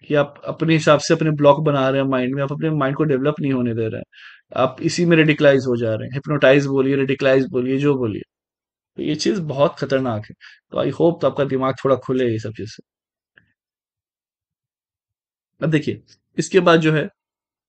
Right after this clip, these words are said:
initiatives by इंडियन आर्मी।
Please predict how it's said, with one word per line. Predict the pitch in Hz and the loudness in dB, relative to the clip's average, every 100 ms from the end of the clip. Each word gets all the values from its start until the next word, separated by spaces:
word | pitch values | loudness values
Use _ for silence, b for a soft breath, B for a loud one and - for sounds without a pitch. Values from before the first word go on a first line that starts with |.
| _ _ _ _ _ _ _ - | _ _ _ _ _ _ _ 0
initiatives | 180 165 - 160 170 185 170 | 4 4 6 4 6 2 2
by | 147 151 240 - _ _ _ | 2 2 0 -8 _ _ _
इंडियन | 160 156 151 196 202 - - | -2 0 2 0 -4 -12 -6
आर्मी। | 127 120 123 | -4 -4 -6